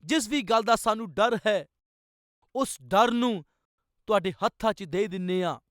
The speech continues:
ਤੁਸੀਂ ਹੀ ਸਾਡੀ ਦੇਹ, ਪ੍ਰਾਣ, ਆਤਮਾ 'ਚ ਸਾਨੂੰ ਸ਼ਾਂਤੀ ਦੇ ਦਿਓ,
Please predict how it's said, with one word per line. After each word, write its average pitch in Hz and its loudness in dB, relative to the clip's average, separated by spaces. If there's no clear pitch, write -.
ਤੁਸੀਂ 269 -2
ਹੀ 214 -2
ਸਾਡੀ 247 -2
ਦੇਹ, 214 -2
ਪ੍ਰਾਣ, 214 0
ਆਤਮਾ 233 2
'ਚ 208 -6
ਸਾਨੂੰ 233 2
ਸ਼ਾਂਤੀ 226 2
ਦੇ 190 0
ਦਿਓ, 180 2